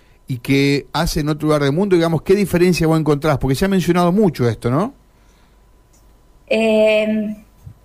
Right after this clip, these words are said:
Speaker 2: la, que esté a mi alcance, no hay nada que las mujeres no podamos hacer.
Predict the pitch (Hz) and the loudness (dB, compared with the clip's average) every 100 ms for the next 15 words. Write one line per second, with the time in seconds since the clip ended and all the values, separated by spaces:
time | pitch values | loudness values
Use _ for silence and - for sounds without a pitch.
0 | _ _ _ _ _ _ _ 208 220 220 | _ _ _ _ _ _ _ -2 -2 -6
1 | 277 - _ _ _ _ _ _ _ _ | -16 -20 _ _ _ _ _ _ _ _
2 | _ 214 214 269 370 339 220 196 233 294 | _ -4 0 0 0 -2 -2 -2 0 -2
3 | 294 240 180 165 170 - 202 233 220 247 | 0 0 0 -2 -8 -8 -4 0 0 2
4 | 214 175 - 180 170 165 170 180 180 180 | 2 0 0 0 0 0 -2 -4 -2 -2
5 | 170 175 170 170 170 165 165 - 175 165 | 0 -2 -2 -2 0 -4 -6 -6 -4 -4